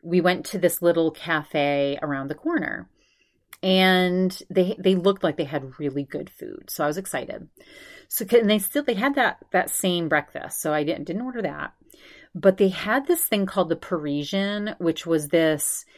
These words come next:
it was a, a, a croissant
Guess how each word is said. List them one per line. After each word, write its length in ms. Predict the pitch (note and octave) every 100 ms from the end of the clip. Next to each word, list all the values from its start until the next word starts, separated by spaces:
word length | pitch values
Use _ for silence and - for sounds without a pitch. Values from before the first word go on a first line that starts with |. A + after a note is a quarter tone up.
| - _ -
it 120 | F#3+
was 160 | F#3 E3
a, 240 | D#3 F3+ D#3+
a, 460 | D3 C#3 C3+ - -
a 60 |
croissant 840 | - - A#3 - G#3+ G3 F#3+ F#3+